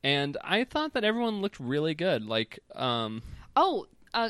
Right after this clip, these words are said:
Speaker 2: uh, f-, yeah, a fun note about that is Emma is at this performance because she is the celebrity judge,
Speaker 1: Yes.
Speaker 2: and she's wearing, like, yellow and, like, a daisy pin and stuff. So I have to wonder if she, like,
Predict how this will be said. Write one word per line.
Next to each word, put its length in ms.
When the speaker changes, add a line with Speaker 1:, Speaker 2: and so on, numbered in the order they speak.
Speaker 2:
uh, 220
f-, 240
yeah, 260
a 60
fun 260
note 160
about 280
that 260
is 420
Emma 280
is 420
at 240
this 260
performance 640
because 260
she 220
is 160
the 160
celebrity 460
judge, 400
Speaker 1:
Yes. 120
Speaker 2:
and 120
she's 320
wearing, 440
like, 320
yellow 520
and, 120
like, 140
a 80
daisy 460
pin 440
and 140
stuff. 320
So 200
I 80
have 180
to 100
wonder 320
if 100
she, 220
like, 300